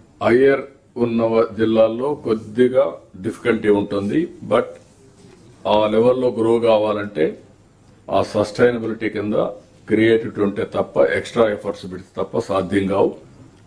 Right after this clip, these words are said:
అందుకని ఆ ఫిగర్స్ అన్ని మీకు ఇచ్చాను. కాంపిటేటివ్ వరల్డ్‌లో అందరం కంపీట్ చేయాల్సిందే, be clear. మన వల్ల ప్రజలకు నష్టం రాకూడదు, అందుకని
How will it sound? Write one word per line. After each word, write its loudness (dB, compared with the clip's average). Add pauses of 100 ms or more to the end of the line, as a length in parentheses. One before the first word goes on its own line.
అందుకని 0 (220)
ఆ -4 (100)
ఫిగర్స్ -2
అన్ని 2
మీకు -8
ఇచ్చాను. 0 (1600)
కాంపిటేటివ్ 0
వరల్డ్‌లో 2 (640)
అందరం 4 (120)
కంపీట్ -2
చేయాల్సిందే, -2 (480)
be 6 (100)
clear. -6 (1200)
మన 0 (140)
వల్ల 0 (480)
ప్రజలకు 0
నష్టం 0 (100)
రాకూడదు, 0 (300)
అందుకని 0